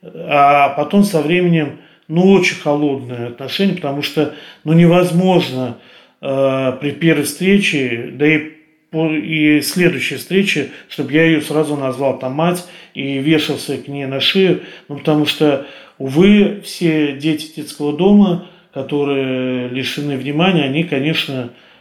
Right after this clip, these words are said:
э, холодные, чёрствые, душевно, потому что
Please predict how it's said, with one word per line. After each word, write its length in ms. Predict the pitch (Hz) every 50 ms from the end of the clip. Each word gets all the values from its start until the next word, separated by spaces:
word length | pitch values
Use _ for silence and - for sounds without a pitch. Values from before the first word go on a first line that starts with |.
| _ -
э, 920 | - 135 127 127 123 123 123 123 123 123 123 120 120 120 120 117 117 117 113 113 107 -
холодные, 720 | - 143 135 135 156 175 175 175 170 170 160 156 151 151
чёрствые, 880 | - - 151 151 160 151 - - - - 139 139 139 135 131 127 120 120 - - - - - - _ _ _ -
душевно, 680 | 127 131 131 - - 151 147 139 135 123 123 127 123
потому 300 | 123 - 131 131 127 131
что 260 | 123 - - 135 127